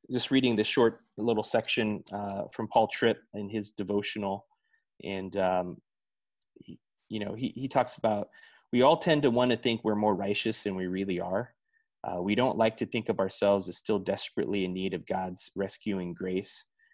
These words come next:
And we surely don't wanna face the fact that we need to be rescued f-, uh, from us, from ourselves.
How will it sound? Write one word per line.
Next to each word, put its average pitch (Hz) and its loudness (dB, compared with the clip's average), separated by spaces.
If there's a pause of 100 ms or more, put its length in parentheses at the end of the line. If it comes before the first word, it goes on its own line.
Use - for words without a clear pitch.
(180)
And 101 -4
we 104 0
surely 131 4
don't 101 2
wanna 101 0
face 104 0
the 95 -8
fact 95 -2
that 85 -6
we 95 -4
need 98 -2
to - -12
be 92 -4
rescued 92 -4
f-, - -18 (100)
uh, 85 -6 (640)
from 101 0
us, - 2 (180)
from 107 0
ourselves. 101 2